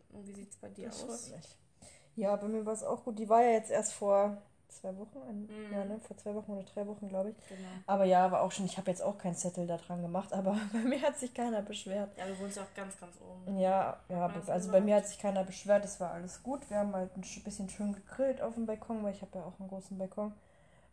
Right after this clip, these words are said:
Speaker 2: Und, äh, haben dann gegessen, haben was getrunken, später sind wir dann noch ein bisschen feiern gegangen. Ja, war auf jeden Fall cool.
Speaker 1: <laughs>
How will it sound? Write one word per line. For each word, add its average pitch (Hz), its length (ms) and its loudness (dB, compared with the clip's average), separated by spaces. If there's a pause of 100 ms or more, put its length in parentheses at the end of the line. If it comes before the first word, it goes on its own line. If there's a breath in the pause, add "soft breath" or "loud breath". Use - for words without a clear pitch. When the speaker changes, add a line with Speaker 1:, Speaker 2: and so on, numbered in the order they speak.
(140)
Speaker 2:
Und, 190 460 4
äh, 180 80 2
haben 180 240 -2
dann 180 160 -2
gegessen, 214 680 0
haben 180 140 -6
was - 160 -12
getrunken, 226 640 -2
später 202 260 -8
sind 196 200 -8
wir 190 80 -4
dann 185 140 -2
noch 180 120 -6
ein 185 60 -8
bisschen 185 240 -10
feiern 196 340 -6
gegangen. 190 400 -6 (540 soft breath)
Ja, 208 240 0 (540 soft breath)
war 226 140 0
auf 214 100 -2
jeden 214 160 -2
Fall 208 160 -6 (120)
cool. 208 220 -4 (1000)
Speaker 1:
<laughs> 208 40 -14